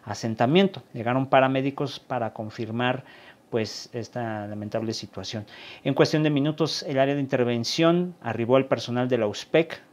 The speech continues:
para revisar las actuaciones y después llevar el cuerpo a la morgue local. Y bueno, un hombre recibió un balazo en el hombro en Zamora, lo llevaron a un hospital afortunadamente, pues esto sucedió en el fraccionamiento Altamira,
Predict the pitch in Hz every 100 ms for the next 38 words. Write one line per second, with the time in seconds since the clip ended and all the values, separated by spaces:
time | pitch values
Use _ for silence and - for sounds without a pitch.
0 | _ 107 101 98 98 95 113 117 113 -
1 | - 98 - 170 180 170 170 156 - -
2 | 165 147 135 - 139 131 120 123 120 117
3 | 123 120 - 131 127 - - - - -
4 | 98 92 98 95 101 101 98 - _ _
5 | - - _ - - - - _ _ _
6 | _ _ _ _ - - - - - _
7 | - 165 226 170 180 185 175 175 160 127
8 | - 151 165 156 135 151 160 160 131 123
9 | 143 147 139 127 123 123 143 123 143 -
10 | - 107 107 110 120 127 117 104 117 117
11 | - 113 110 117 - 110 - 107 107 107
12 | 110 110 - - 101 - 123 127 117 110
13 | 120 127 123 123 - 117 117 127 127 120
14 | - 104 120 135 185